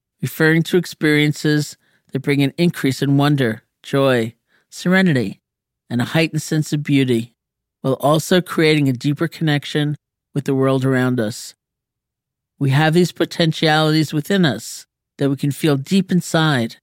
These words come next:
and that could offer so much benefit to ourselves and to the world.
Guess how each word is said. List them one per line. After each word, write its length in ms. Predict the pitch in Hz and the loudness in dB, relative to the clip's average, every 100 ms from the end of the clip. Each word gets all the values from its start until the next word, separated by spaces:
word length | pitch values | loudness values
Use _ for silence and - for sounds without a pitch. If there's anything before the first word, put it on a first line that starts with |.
| _ _ _ - | _ _ _ 0
and 100 | 160 | 2
that 160 | 147 | 2
could 120 | - 139 | 0 -2
offer 320 | 139 135 139 | 0 -2 -4
so 260 | - 196 | -2 0
much 260 | 196 196 - | 2 2 0
benefit 520 | 160 160 160 - - _ _ _ _ | -2 0 0 -2 -4 _ _ _ _
to 120 | - 139 | -4 -2
ourselves 520 | 131 - 143 143 139 | 0 0 2 2 -2
and 100 | 143 | -6
to 100 | 143 | -4
the 100 | 139 | -2
world. 480 | 135 135 131 123 | 0 0 -2 -6